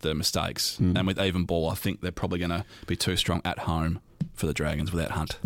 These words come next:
Speaker 1: I think.
Speaker 2: Yeah,
Speaker 1: No
Speaker 2: Ben,
Speaker 1: confidence.
Speaker 2: Ben Hunt playing with broken legs, Shawnee Omrod getting seventy dollar haircuts. Uh, very, very different <laughs> personalities there.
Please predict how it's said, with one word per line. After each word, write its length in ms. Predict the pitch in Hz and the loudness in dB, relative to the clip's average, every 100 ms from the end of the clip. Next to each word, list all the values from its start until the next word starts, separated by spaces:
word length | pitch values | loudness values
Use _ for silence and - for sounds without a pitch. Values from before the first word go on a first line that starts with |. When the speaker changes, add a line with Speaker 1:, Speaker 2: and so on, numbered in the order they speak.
| - - | -6 -6
Speaker 1:
I 40 | |
think. 320 | - 87 - - | -2 -2 -2 -2
Speaker 2:
Yeah, 480 | - 92 92 92 90 | 4 6 6 6 6
Speaker 1:
No 120 | 110 | 6
Speaker 2:
Ben, 120 | 117 | 4
Speaker 1:
confidence. 460 | 95 82 73 - - | 0 -2 -6 -6 -2
Speaker 2:
Ben 320 | 101 117 123 | 2 4 4
Hunt 400 | 104 104 101 - | 4 4 2 4
playing 300 | - 104 98 | 4 4 4
with 120 | 92 | 2
broken 360 | 98 92 90 90 | 4 2 4 4
legs, 280 | 92 92 90 | 4 4 2
Shawnee 440 | - 101 95 92 | 4 4 6 4
Omrod 440 | 92 95 92 92 87 | 4 6 6 4 4
getting 220 | 92 92 | 4 4
seventy 300 | - 92 90 | 4 4 4
dollar 220 | 87 85 | 4 4
haircuts. 520 | 90 85 - 82 - | 4 4 2 0 2
Uh, 180 | 82 85 | 4 4
very, 220 | 85 98 95 | 4 4 4
very 240 | 95 90 | 2 2
different 440 | 92 - 95 92 - | 2 0 0 2 4
<laughs> 0 | |
personalities 640 | 95 - 95 92 90 87 | 4 4 2 4 4 4
there. 160 | 95 | 4